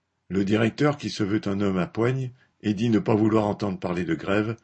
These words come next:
a commencé par ignorer le mouvement. Mais face à la détermination du groupe, très soudé, il a dû en rabattre. Et le mercredi premier juillet,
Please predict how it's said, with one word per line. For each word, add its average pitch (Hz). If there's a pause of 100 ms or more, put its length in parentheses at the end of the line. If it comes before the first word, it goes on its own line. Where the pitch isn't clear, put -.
(200)
a 98
commencé 127
par 90
ignorer 113
le 104
mouvement. 87 (920)
Mais 101
face 147
à 117
la 117
détermination 110
du 95
groupe, 131 (240)
très 127
soudé, 113 (320)
il 107
a 104
dû 117
en 117
rabattre. 90 (600)
Et 95
le 98
mercredi 113
premier 101
juillet, 110